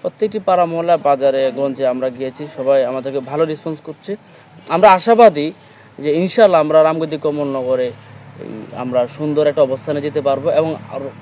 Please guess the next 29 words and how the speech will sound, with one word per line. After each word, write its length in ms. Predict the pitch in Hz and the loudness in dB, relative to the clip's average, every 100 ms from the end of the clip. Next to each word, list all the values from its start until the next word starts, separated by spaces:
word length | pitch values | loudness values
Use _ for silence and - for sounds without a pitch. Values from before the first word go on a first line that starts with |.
| - - | -12 0
এই 400 | 202 262 269 233 - - - | 4 4 2 0 -8 -10 2
রামগতি 380 | 170 240 262 254 | 4 6 4 6
কমলনগরের 360 | 247 233 220 | 6 6 2
মানুষ 240 | 202 196 190 | 2 0 0
যদি 240 | 196 202 - - - - | -2 -4 -6 -16 -14 -8
সত্যিকার 340 | 180 208 208 | -6 0 2
অর্থে 200 | 202 220 196 | 2 0 -4
চায় 300 | 165 143 123 | 2 4 4
যে 160 | 120 127 | 0 -2
আগামী 160 | 135 | -2
সুন্দর 220 | 139 139 143 | -4 -4 0
একটা 120 | 147 | 0
বাংলাদেশ 340 | 151 147 131 - | 0 -4 -6 -6
চায়, 160 | 131 110 | -8 -4
তাহলে 140 | 135 135 | -2 0
অবশ্যই 260 | 151 147 | 0 0
আমরা 140 | 151 147 | 0 0
এখানে 180 | 151 156 | 0 -2
নির্বাচিত 360 | 156 151 135 | -2 -4 -4
হবো 140 | 131 127 | -6 -6
ইনশাল্লাহ। 440 | 117 131 117 110 - - - | -6 -4 -4 -6 -14 -18 -6
এবং 140 | 185 208 | 2 2
এখানে 200 | 196 220 | 4 4
আমাদের 200 | 208 220 | 6 6
অবস্থা 300 | 202 190 202 | 4 4 4
ভালো। 160 | 170 | 4
আপনারা 220 | 151 214 208 | 4 4 2
দেখবেন 240 | 196 214 | 2 2
ইতিমধ্যে 500 | 196 196 196 202 | 0 0 2 4